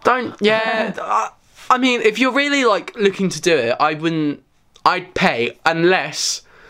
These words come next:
Speaker 1: unless it's, like, something like, "Oh, I think I should do, but I might not." If you, if you definitely wanna do it, do it.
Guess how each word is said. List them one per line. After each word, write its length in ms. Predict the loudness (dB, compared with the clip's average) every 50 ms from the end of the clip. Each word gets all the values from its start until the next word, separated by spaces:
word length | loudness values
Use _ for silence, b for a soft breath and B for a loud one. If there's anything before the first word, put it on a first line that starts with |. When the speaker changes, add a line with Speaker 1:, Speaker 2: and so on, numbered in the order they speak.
| B B B B B B B B B
Speaker 1:
unless 320 | 0 2 2 2 2 2 0
it's, 100 | 2 2
like, 140 | 2 2 2
something 240 | 2 2 2 2
like, 160 | 2 2 0 -2
"Oh, 300 | -2 -2 0 2 2 2
I 140 | 2 2 0
think 240 | -2 -4 -4 -2 0
I 100 | -2 -2
should 300 | -2 -4 -4 -6 -6 -4
do, 240 | -2 -2 0 0 -2
but 140 | -2 -2 -2
I 40 | -2
might 240 | -2 -2 -4 -4 -4
not." 320 | -4 -4 -4 -4 -6 B B B B -4
If 100 | -2 0
you, 100 | 0 0 0
if 160 | 0 0 0
you 100 | -2 0
definitely 320 | 0 0 0 0 0 0 2
wanna 160 | 2 2 2
do 140 | 2 2 2
it, 240 | 2 0 -2 -2 -2
do 140 | -2 0
it. 180 | 0 -4 -6 -8